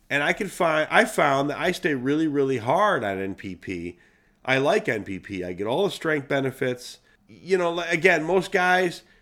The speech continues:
when it comes to the issue of the water retention, they're probably not gonna see a big difference because they're not eating clean enough. They're not dieting hard enough anyway. And it also depends on about, like, what kind of state you're in when you're using it. If you're just out there eating your ass off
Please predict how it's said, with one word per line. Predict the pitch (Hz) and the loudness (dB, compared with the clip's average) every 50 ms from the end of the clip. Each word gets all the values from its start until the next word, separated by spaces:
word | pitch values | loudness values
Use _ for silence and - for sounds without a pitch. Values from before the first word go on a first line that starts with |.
| _ _ | _ _
when | - 143 147 | -2 -2 -2
it | 139 | 0
comes | - 170 180 165 147 | 0 0 0 0 -2
to | 160 | -2
the | 156 160 160 | -2 0 0
issue | 143 131 165 | 0 0 0
of | 156 | 0
the | 135 127 | 0 0
water | 131 143 170 196 220 220 202 | 0 0 2 4 4 4 4
retention, | 170 151 135 - 139 143 139 135 143 143 | 0 0 -2 0 0 0 0 0 -2 -4
they're | 151 147 | -4 -4
probably | 143 - - 185 202 226 220 226 | -6 -6 -6 -4 -2 -2 -2 -2
not | 208 190 165 139 | 0 -2 -2 -2
gonna | 156 143 131 | -4 -6 -8
see | - - 151 | -8 -6 -6
a | 147 | -4
big | 135 139 123 120 | -4 -4 -4 -2
difference | 156 190 190 - 160 139 120 - | -2 -4 -2 -2 -4 -4 -4 -6
because | - 123 - - 131 131 - - - - _ _ _ _ _ _ _ _ - | -10 -10 -4 -2 -2 -2 -2 -6 -16 -20 _ _ _ _ _ _ _ _ -2
they're | 160 180 | 0 2
not | 202 233 247 233 180 - - | 4 4 2 2 0 -2 -4
eating | 180 190 190 190 170 139 | -2 -2 0 0 -2 -4
clean | - - 147 160 165 151 | -4 -4 -2 0 0 0
enough. | 143 127 117 107 101 - | 0 0 -2 -4 -6 -4
They're | - 131 | -4 -2
not | 143 165 165 143 120 | 0 0 0 0 0
dieting | 139 135 135 139 135 127 110 | 0 2 2 2 0 -2 -4
hard | 107 120 120 117 | -4 -4 -4 -4
enough | 110 101 92 92 - - | -4 -6 -8 -10 -10 -10
anyway. | - 120 120 117 104 87 82 73 58 - - _ _ _ _ _ _ _ _ _ _ - | -8 -6 -4 -4 -6 -6 -10 -12 -16 -20 -20 _ _ _ _ _ _ _ _ _ _ -6
And | 127 147 | -4 0
it | 156 185 | 2 4
also | 214 240 247 - 220 | 4 4 2 2 0
depends | 180 147 107 - 170 165 156 143 127 | 0 0 0 0 0 0 0 0 0
on | 139 143 | -2 -2
about, | 131 131 131 127 117 92 | 0 2 2 2 2 0
like, | 107 104 98 107 | -2 -6 -6 -4
what | 110 131 135 - - | -2 -2 -2 -2 -2
kind | - 131 127 110 | -2 0 0 0
of | 90 | -2
state | - - - - 127 135 120 - | -6 -8 -4 -2 -2 -2 -2 -4
you're | 90 104 101 104 | -6 -6 -4 -4
in | 101 98 | -4 -4
when | 98 92 | -6 -6
you're | 87 85 | -8 -8
using | 85 85 90 110 143 151 113 98 92 82 | -10 -8 -4 -2 -2 -2 -2 -4 -8 -8
it. | 78 71 69 | -10 -12 -14
If | 73 73 - | -16 -12 -4
you're | 120 151 180 | 0 0 0
just | 165 156 165 139 127 | 0 0 -6 -6 -2
out | 147 135 131 127 | -2 -2 -2 -2
there | - 107 101 | -4 -4 -4
eating | 92 113 135 135 107 95 | -4 -4 -8 -8 -6 -8
your | 95 92 95 | -8 -6 -4
ass | 101 113 135 147 131 - - | -2 -2 -2 -4 -4 -4 -6
off | 98 92 90 87 - | -4 -4 -4 -6 -10